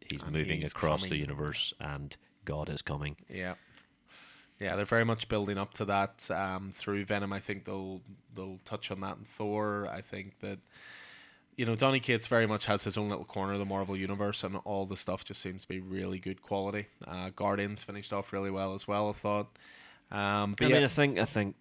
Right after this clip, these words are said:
Speaker 1: it's not just Donny Cates' corner of the universe. I think he's right there with Al Ewing and, um, and with, uh, Jason Aaron.
Speaker 2: Yeah.
Speaker 1: I mean, the stuff that Jason Aaron has been doing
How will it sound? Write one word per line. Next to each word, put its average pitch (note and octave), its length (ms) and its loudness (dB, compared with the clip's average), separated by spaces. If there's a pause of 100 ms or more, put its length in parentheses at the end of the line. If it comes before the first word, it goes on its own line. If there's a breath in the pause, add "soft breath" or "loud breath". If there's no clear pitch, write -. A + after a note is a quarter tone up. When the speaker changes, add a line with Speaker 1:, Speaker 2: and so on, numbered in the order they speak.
(240)
Speaker 1:
it's C#3 220 0
not G2+ 180 2
just F#2 220 4
Donny F#2+ 220 4
Cates' - 280 4
corner B2 220 6
of A#2+ 60 6
the A#2+ 40 6
universe. A#2 540 6
I F2+ 160 0
think F#2+ 300 0
he's F2+ 300 0
right F#2 220 4
there F#2 220 4
with F2+ 180 0
Al F2+ 220 4
Ewing F2+ 520 4
and, F#2 480 -2
um, D#3+ 520 -2 (240)
and E2 160 -4
with, - 340 -8
uh, D#2 500 -6
Jason E2 300 -2
Aaron. A2 280 4
Speaker 2:
Yeah. G2+ 220 -2 (100)
Speaker 1:
I F2 80 -2
mean, E2 160 0
the D#2 60 -4
stuff - 240 -4
that D#2 80 -10
Jason D#2 300 -4
Aaron D#2 180 -2
has D2+ 100 -6
been D2+ 160 -6
doing D2+ 480 -4